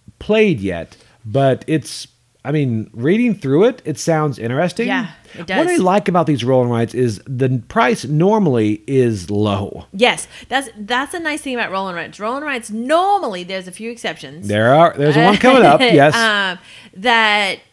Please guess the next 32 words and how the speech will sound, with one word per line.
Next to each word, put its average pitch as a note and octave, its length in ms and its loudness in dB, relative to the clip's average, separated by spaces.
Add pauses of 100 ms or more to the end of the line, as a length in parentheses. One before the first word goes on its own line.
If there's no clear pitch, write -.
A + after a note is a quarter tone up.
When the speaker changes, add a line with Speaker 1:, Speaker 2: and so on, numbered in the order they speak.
(100)
Speaker 2:
you B3 160 -8
know, B3 140 -2
they're A#3 140 0
normally A3+ 680 -4
affordable, G3 600 -6
like, F#3 180 -8
'cause G#3+ 240 -10 (320)
the G#3 140 -6
article G#3 320 -4
we're G3+ 80 -4
looking F#3 240 -10
at F3 100 -10
has F#3 160 -10
links F3+ 240 -10
to E3+ 80 -12
Amazon, D#3+ 360 -10
and E3 140 -12
you F3+ 120 -12
could - 160 -12
easily G3 320 -8
just F3 200 -14
add E3+ 200 -10
them E3 100 -12
to D#3 100 -16
the D#3+ 100 -12
Amazon D#3 360 -12
cart D3+ 280 -10
and E3+ 120 -16
not D3+ 340 -10
feel E3+ 240 -12
the, C#3 280 -16 (100)
a C#3+ 100 -14